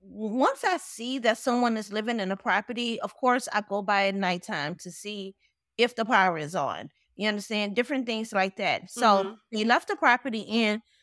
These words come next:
Speaker 1: The property was in pretty decent condition. And so really the property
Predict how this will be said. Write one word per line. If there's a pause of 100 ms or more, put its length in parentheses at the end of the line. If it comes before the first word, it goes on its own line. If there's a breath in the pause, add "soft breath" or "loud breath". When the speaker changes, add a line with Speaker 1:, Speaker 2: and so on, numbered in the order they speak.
(120)
Speaker 1:
The
property
was
in
pretty
decent
condition. (400 soft breath)
And
so
really
the
property